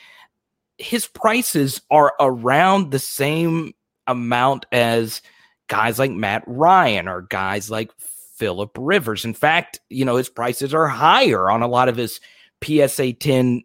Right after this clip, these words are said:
even Mosaic, not even, like, the most important set. So understand that there is risk when you put money into Justin Herbert and you put money into guys like Joe Burrow. And this is so key, Andy.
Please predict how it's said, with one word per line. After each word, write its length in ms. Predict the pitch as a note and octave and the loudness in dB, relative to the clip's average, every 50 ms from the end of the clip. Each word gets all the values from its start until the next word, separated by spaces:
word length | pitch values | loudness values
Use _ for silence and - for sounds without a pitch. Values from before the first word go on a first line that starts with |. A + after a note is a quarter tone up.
| _ - | _ -4
even 300 | C#3+ E3 F3 D#3+ D#3 C#3+ | -2 -2 2 2 0 2
Mosaic, 600 | C#3+ D3 D3 C3+ A#2 C3+ D#3+ G#3+ - F#2+ - G2+ | 4 2 2 2 2 4 4 4 2 0 -4 -4
not 200 | A2 B2+ E3 G3 | -2 0 0 0
even, 180 | F3+ F3 F3 | 0 0 2
like, 200 | E3+ E3 E3 - | 0 0 -2 -4
the 60 | - | -6
most 320 | D3 D3+ D3+ F3 E3+ - - | -2 -2 -2 -2 -4 -6 -8
important 540 | D3+ C#3 - - D#3+ D#3 D3+ C#3+ B2+ G#2 - | -8 -10 -10 -10 -10 -10 -8 -10 -10 -10 -10
set. 560 | - - - - G3+ G3 C#3 F2 - _ - _ _ _ _ _ _ _ _ | -10 -10 -6 -2 0 0 0 0 -4 _ -14 _ _ _ _ _ _ _ _
So 460 | - - - F3+ E3+ D#3+ D#3 - - - | -8 0 2 4 4 4 2 0 -2 0
understand 680 | E3+ G#3 C#4+ E4 E4+ B3+ - - - G3 G3 E3+ D#3+ C#3 | 0 0 2 2 -2 -2 -2 -2 -2 0 0 0 0 -2
that 160 | B2 A2+ - | -6 -8 0
there 240 | - D3+ D3+ D3 - - | 0 0 0 0 -2 -2
is 220 | D3+ C3 A2+ G#2 G#2 | -4 -4 -4 -6 -12
risk 680 | G2+ G#2+ B2 D3 F#3 G3+ E3+ A#2+ - - - _ - _ _ _ _ | -12 -8 0 4 4 4 4 4 0 -2 -8 _ -16 _ _ _ _
when 240 | - C3+ C#3 C3+ B2+ | -8 -4 -2 -2 -2
you 300 | B2+ B2+ B2+ B2+ B2+ B2 - _ _ _ _ _ _ | -2 -4 -2 -2 -2 -4 -6 _ _ _ _ _ _
put 300 | - - E3 D#3+ - - | -8 -4 -4 -4 -4 -4
money 360 | C#3+ C3+ C#3+ D3+ D3 C#3 C3 | 0 2 2 2 2 0 -2
into 220 | C3+ C#3 C3+ - A#2+ | -2 -4 -4 -8 -4
Justin 360 | A2 B2+ B2 - - A2+ G#2+ | -2 -2 -2 -2 -2 -6 -4
Herbert 360 | B2+ C3 B2 - E2+ E2 - _ - | -4 -4 -4 -6 -10 -16 -16 _ -4
and 160 | B2+ B2 A#2+ | -4 -2 -2
you 140 | A#2+ A#2+ A2 _ _ | -4 -6 -8 _ _
put 260 | - - C#3 C#3 - - | -10 -6 -6 -6 -6 -8
money 360 | B2+ B2+ B2+ B2+ B2 B2 A#2+ | -6 -2 -2 -2 -2 -2 -4
into 180 | A#2+ A#2 C3 B2 | -6 -6 -6 -4
guys 300 | G#2+ A#2+ A2+ A#2 A2+ - | -2 -2 -2 -2 -2 -2
like 160 | A#2 A2 G2+ | -4 -4 -4
Joe 240 | - A2 G#2 G#2 G#2+ - | -4 -6 -6 -8 -8 0
Burrow. 420 | - E3+ E3+ D3+ A2+ F2+ D#2+ D2 - - - - - - - - | 2 4 4 4 4 2 0 -4 -8 -16 -20 -20 -20 -16 -2 0
And 160 | C3+ C#3 C#3 | 0 0 2
this 240 | D#3 C4 D#4 - - | 2 0 2 2 0
is 140 | A#3 F3+ - | 0 -2 0
so 240 | - G3+ F3 E3+ E3 | 4 4 4 4 4
key, 340 | E3+ - E3 D3+ C#3 A#2 | 0 -4 -6 -4 -4 -4
Andy. 360 | G2 F#2+ G2 F#2+ F#2+ G2 G2 | -6 -8 -10 -12 -14 -18 -18